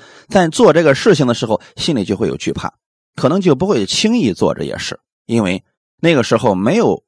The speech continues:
这样的律法，所以他也没有意识到自己做了这个事情已经犯罪了。那么当律法出现的时候，人们就会因着自己所做的这个事情，心里边有所顾忌，这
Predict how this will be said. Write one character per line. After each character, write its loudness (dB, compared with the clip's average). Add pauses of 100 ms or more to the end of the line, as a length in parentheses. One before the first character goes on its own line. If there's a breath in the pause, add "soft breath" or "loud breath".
(120)
这 2
样 2
的 -2
律 0
法， -14 (460)
所 2
以 2
他 -4
也 -2
没 -2
有 0
意 0
识 -6
到 -2 (160 soft breath)
自 -6
己 -2
做 0
了 4
这 0
个 2
事 -2
情 -4
已 -2
经 -2
犯 -2
罪 2
了。 -12 (320)
那 6
么 4
当 0
律 2
法 -2
出 2
现 2
的 -4
时 -8
候， -8 (460)
人 4
们 2
就 4
会 0
因 0
着 4
自 -2
己 2
所 0
做 0
的 4
这 2
个 4
事 0
情， -4 (460)
心 0
里 0
边 -4 (300)
有 4
所 -4
顾 -2
忌， -12 (1120)
这 2